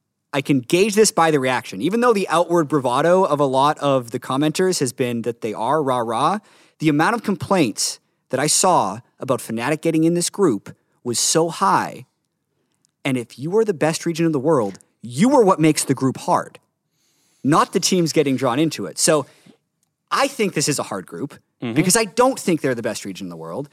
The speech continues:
Speaker 1: And I think S K T is the best team, and R N G is a super, super threatening team, which puts Fnatic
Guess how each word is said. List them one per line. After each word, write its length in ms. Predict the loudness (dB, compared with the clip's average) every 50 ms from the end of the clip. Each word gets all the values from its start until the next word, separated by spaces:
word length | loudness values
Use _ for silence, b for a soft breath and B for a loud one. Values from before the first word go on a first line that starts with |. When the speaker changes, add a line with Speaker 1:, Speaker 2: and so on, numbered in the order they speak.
| b b
Speaker 1:
And 100 | b -2
I 40 | 0
think 180 | 0 -2 -4 -2
S 140 | -2 -4 -2
K 160 | -2 -4 -4
T 180 | -4 -4 -4 -2
is 120 | -2 -2
the 60 | -2
best 220 | -2 -2 -4 -4 -6
team, 240 | -8 -8 -8 -8 -8
and 100 | -8 -4
R 200 | -2 0 0 0
N 100 | -2 -2
G 260 | -2 -2 -2 -2 -4 -6
is 120 | -8 -8
a 140 | -8 -10 -10 _ _ _ _ _ _ _ _ _ _ _ _ _ _ _
super, 420 | -10 -6 -4 -2 -2 -2 -2 -2 0
super 260 | 0 0 -2 -2 -4
threatening 300 | -4 -2 -4 -2 -4 -6
team, 280 | -6 -4 -2 -2 -2 -2
which 160 | -4 -4 -4
puts 300 | -4 -4 -2 -4 -6 -12 _ _ -10
Fnatic 380 | -8 -6 -4 -4 -6 -6 -8